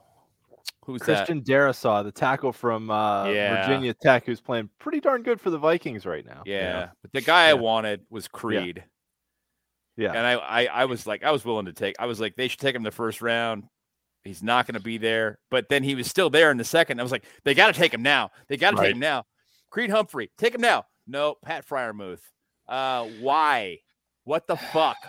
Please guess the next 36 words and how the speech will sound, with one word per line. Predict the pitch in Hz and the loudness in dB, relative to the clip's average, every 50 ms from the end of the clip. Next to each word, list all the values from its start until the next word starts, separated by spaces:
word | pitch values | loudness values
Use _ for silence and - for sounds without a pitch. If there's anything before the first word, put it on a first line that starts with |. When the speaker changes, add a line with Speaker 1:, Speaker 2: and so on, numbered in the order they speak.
| - - - | -20 -18 -4
Speaker 1:
Why? | 127 151 165 185 190 185 185 185 180 170 156 123 95 - _ _ _ _ _ _ _ _ _ _ _ _ _ - - _ _ _ _ - _ _ _ - | 0 4 6 6 8 8 8 8 6 6 4 0 -4 -8 _ _ _ _ _ _ _ _ _ _ _ _ _ -20 -20 _ _ _ _ -20 _ _ _ 4
Speaker 3:
I, | 117 131 190 214 | 8 8 8 10
I'm | 165 165 185 240 277 269 | 10 10 8 8 10 10
worried | 247 247 269 277 214 | 10 10 10 8 8
about | 180 143 135 131 123 - | 8 8 8 8 8 6
Pat | 139 139 139 131 - | 4 4 4 4 4
Freiermuth. | - 127 120 123 117 101 95 95 87 - 107 | 4 4 6 6 6 4 0 -2 -2 0 0
I'm | 110 123 | 2 4
not | 135 127 | 4 2
gonna | 113 110 104 101 | 2 2 0 0
lie. | 95 95 98 98 92 90 85 - _ _ _ _ _ _ _ _ _ _ _ _ | 0 0 -2 -2 -2 -4 -6 -12 _ _ _ _ _ _ _ _ _ _ _ _
I, | 104 98 98 101 | -14 -10 -8 -6
Speaker 1:
I, | - 233 240 90 95 98 | -6 -4 -4 -4 -4 -2
and | 104 107 107 104 101 - | -2 -2 -2 -2 -2 -2
Speaker 3:
I | - | -2
Speaker 1:
Pat | - 269 - | -4 -4 -2
Freiermuth, | - 220 214 208 190 175 170 160 143 - _ _ | 0 2 2 2 0 -2 -4 -6 -6 -10 _ _
I, | 147 147 | -10 -10
and | 131 135 156 156 | -8 -10 -8 -8
I | 165 | -8
said | 160 - 254 | -8 -8 -10
this | 269 220 | -10 -12
before | - _ - - 151 135 | -14 _ -12 -10 -10 -8
the | 120 - | -10 -10
season | - 127 110 98 104 | -12 -14 -14 -14 -16
started, | 101 - 120 113 107 104 95 90 87 _ _ _ _ _ _ _ _ _ _ _ _ _ _ _ _ _ | -14 -10 -8 -6 -6 -6 -8 -10 -14 _ _ _ _ _ _ _ _ _ _ _ _ _ _ _ _ _
he | - 208 196 | -16 -16 -6
does | 151 190 220 247 226 - | -2 0 0 0 0 -4
some | - - 190 190 180 - | -4 -2 0 0 0 -2
things | - 175 170 160 143 123 | -8 -10 -10 -10 -10 -10
well. | 120 123 135 135 131 131 131 127 - - _ _ | -4 -2 0 2 2 2 0 -2 -6 -10 _ _
Speaker 3:
Right. | 123 113 107 101 104 107 | -2 -2 0 0 -2 -4
Speaker 1:
He's | - - | -6 -12
a | - _ _ _ _ - | -20 _ _ _ _ -14
terrible | - 180 202 202 202 180 135 131 127 | -8 -6 -4 -2 -2 -4 -4 -6 -8
blocker, | 113 110 117 113 110 107 107 - 110 107 104 101 101 98 _ | -6 -4 -4 -2 -2 -2 -4 -6 -8 -8 -8 -8 -10 -12 _